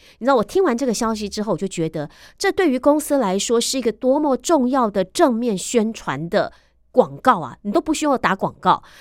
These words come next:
大家就相信了你的安全处置措施、你的这个紧急危难处置措-，措施，甚至赔偿措施，你都进行得非常快速。我相信这家航空公司未来它的机票一定是很快的被抢光。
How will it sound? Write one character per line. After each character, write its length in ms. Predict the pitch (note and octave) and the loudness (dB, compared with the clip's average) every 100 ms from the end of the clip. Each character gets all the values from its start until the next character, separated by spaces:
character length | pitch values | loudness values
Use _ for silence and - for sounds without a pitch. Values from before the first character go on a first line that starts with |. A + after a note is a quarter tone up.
| - - | -12 -4
大 100 | D#4 | -2
家 120 | C#4 | 0
就 100 | C4 | -2
相 260 | - A3+ | 0 0
信 220 | A#3 - F3+ | 0 -4 -6
了 180 | C#3+ - _ | -8 -12 _
你 100 | F#3 | -2
的 80 | F#3+ | -2
安 200 | - B3+ | 0 0
全 160 | B3+ F#3+ | 0 -4
处 220 | - C3+ | -4 -10
置 140 | F#3+ | -8
措 360 | E3 - A#3 D#3 | -10 -8 -4 -4
施、 300 | - F3 F3 - - | -4 -4 -6 -10 -8
你 140 | G3 F#3 | -2 0
的 100 | A#3 | 0
这 100 | A#3 | 0
个 160 | G3 | 0
紧 240 | E3+ G3+ E3 | 0 -2 -2
急 160 | F#3+ | 0
危 200 | G3+ F#3 | 2 2
难 180 | A3+ G3 - _ _ _ | 0 -4 -8 _ _ _
处 180 | - D#3+ | -10 -8
置 140 | A3 | -6
措-， 180 | G3 - | -8 -10
措 200 | - A3+ | -2 0
施， 200 | F3 F#3+ | 2 0
甚 180 | F#3+ C#4 | 2 2
至 140 | A#3+ G#3+ | 0 -4
赔 200 | - A3+ | -4 -4
偿 200 | F#3+ E3+ | -4 -4
措 200 | G#3+ F3 | 0 0
施， 300 | - F3+ - - - | 0 -4 -6 -10 -6
你 120 | C4+ | -2
都 140 | F4+ | 0
进 180 | G#4+ G4+ | 2 2
行 160 | F4 B3+ | 2 2
得 80 | B3+ | 2
非 160 | C4 | 0
常 160 | B3+ E3 | 0 -4
快 240 | - G3 | 0 0
速。 300 | E3 G3+ - _ _ _ | 0 -4 -6 _ _ _
我 100 | A#3+ | 2
相 240 | C4 G4+ A4 | 4 4 2
信 200 | G#4+ A3+ | 0 -2
这 120 | D#4 | -2
家 120 | C#4+ | -2
航 200 | C4 G#3+ | -2 -2
空 100 | A#3+ | -2
公 180 | A#3+ C4 | -2 -4
司 300 | - A#3+ B3 - - - | -6 -8 -8 -12 -20 -2
未 240 | F#4+ D#4+ | 0 2
来 200 | A3 E3+ | 0 -2
它 160 | F#3 A3+ | -2 -4
的 80 | |
机 320 | G3+ - A#3+ A#3+ | -4 -6 -6 -4
票 260 | - F3+ - | -2 -2 -2
一 100 | G3+ | -8
定 180 | C4 | -6
是 160 | A3 A3 | -4 -2
很 320 | G3 G3+ F3 | -2 -2 -2
快 280 | D#3+ - A3+ | 0 2 2
的 80 | - | 2
被 200 | - A#3+ | 0 -2
抢 320 | - - D#3 | 0 -2 -2
光。 300 | - F#3 F3+ | 0 2 2